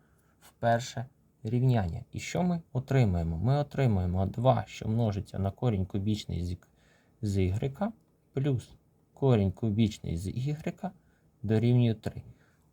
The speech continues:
Утворилось ось таке рівняння. Як його розв'язати? Ну, помножити на корінь кубічний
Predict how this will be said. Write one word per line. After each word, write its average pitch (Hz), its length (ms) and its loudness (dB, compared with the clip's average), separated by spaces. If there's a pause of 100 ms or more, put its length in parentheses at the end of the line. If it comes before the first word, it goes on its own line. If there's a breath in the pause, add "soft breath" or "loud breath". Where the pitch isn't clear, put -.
(140)
Утворилось 139 840 -4 (100)
ось 135 200 -2
таке 139 420 -12 (160)
рівняння. 98 680 -6
Як - 180 -8
його 120 240 -8
розв'язати? 95 640 -12 (720 soft breath)
Ну, 339 160 -14 (1400)
помножити 135 760 -4 (120)
на 98 120 -8
корінь 104 340 -2
кубічний 113 560 -2